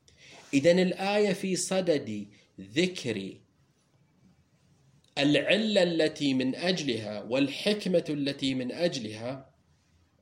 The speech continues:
شرع وألزم الله رسوله بقيام الليل. وهذه نقطة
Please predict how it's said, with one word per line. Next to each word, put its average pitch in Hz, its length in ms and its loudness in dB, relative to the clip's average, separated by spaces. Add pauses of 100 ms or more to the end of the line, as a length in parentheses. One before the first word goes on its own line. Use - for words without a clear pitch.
(180)
شرع 131 720 0 (260)
وألزم 127 680 0
الله 110 720 -2
رسوله 190 720 -2 (400)
بقيام 95 420 -6
الليل. - 380 -20 (1800)
وهذه 107 720 -4
نقطة 127 560 -8